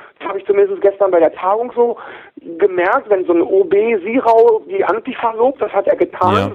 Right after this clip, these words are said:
Speaker 1: Zum ersten Mal habe ich das so gehört, dass da eine Entwicklung ist. Die au-, merken auch, wir müssen irgendwie mit allen agieren. Wir können nicht das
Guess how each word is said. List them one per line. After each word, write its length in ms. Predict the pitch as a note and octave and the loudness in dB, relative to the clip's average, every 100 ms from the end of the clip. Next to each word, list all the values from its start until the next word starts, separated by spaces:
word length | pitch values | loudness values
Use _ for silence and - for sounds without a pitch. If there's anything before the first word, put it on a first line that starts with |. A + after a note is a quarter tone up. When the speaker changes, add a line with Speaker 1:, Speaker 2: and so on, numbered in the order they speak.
| - | -6
Speaker 1:
Zum 100 | G#3+ | -4
ersten 300 | E3+ F3+ E3+ | -4 -4 -4
Mal 220 | D#3+ G#3 | 0 0
habe 100 | G4+ | -2
ich 60 | |
das 120 | G#4+ F#4 | -8 0
so 100 | G#4+ | 0
gehört, 480 | G#3+ G3 F#3+ G#3 A#3 | 2 2 4 2 2
dass 100 | F#3+ - | -2 0
da 80 | F3+ | 0
eine 160 | F3+ - | 0 0
Entwicklung 560 | D#4+ C#4+ B3+ - A#3+ | 0 0 -2 -6 -6
ist. 240 | - D4+ D4 _ - | 0 0 0 _ -10
Die 200 | G3 - | -8 -4
au-, 140 | - | -4
merken 360 | F3+ F#3 G3 G#3 | 0 0 -2 -2
auch, 340 | D#3 G#3+ C4 - - - - - | 2 2 0 -10 -20 -20 -20 -8
wir 120 | G3+ F#3+ | -6 -6
müssen 260 | G3 G#3+ G#3+ | -4 -4 -2
irgendwie 280 | E3 G3+ G#3+ | 0 0 0
mit 120 | G#3+ | -2
allen 280 | F#3 A#3+ A3+ | 2 2 2
agieren. 500 | G3+ D#3 D#3+ D3+ D3+ | -2 -2 0 2 2
Wir 80 | F3 | 0
können 260 | - F#3+ G3 | 0 -2 -4
nicht 140 | - | -12
das 140 | F3+ | -18